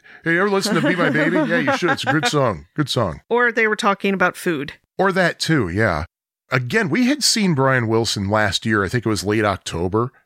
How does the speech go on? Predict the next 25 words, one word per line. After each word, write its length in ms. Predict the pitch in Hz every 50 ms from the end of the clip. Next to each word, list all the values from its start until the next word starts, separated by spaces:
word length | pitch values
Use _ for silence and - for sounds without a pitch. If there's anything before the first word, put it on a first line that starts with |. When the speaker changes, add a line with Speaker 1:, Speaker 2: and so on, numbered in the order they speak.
| _ _
Speaker 2:
Yeah. 120 | - 202 190
Speaker 1:
So 100 | 135 117
this 240 | 113 180 202 - -
was 180 | 220 175 143 - - -
only 480 | 123 139 151 160 156 143 139 120 113
about 480 | 110 92 87 110 107 107 104 101 - -
nine 380 | 98 92 98 107 123 127 123 113
months 300 | 110 113 117 104 - - 85
later. 440 | 92 104 117 117 98 80 71 71 - _ _ _ -
And 120 | 107 117 127
there 60 | 180
was 120 | 214 202 196
a 40 |
huge 420 | 147 - - 185 202 196 139 113 104
difference 400 | 143 165 160 - 139 123 110 -
between 460 | 110 117 - - - 120 117 110 104
two 160 | - - 127
thousand 340 | 120 - 127 117 107 98 101
twenty-one 480 | - - - 101 98 92 92 110 135 131
Brian 260 | 120 131 135 131 127
and 100 | 117 95
two 120 | - 113 107
thousand 320 | - 117 107 90 92 92
twenty-two 540 | - - 104 95 87 - - - 170 208 202
Brian. 540 | 117 95 98 92 90 90 92 95 95 95 92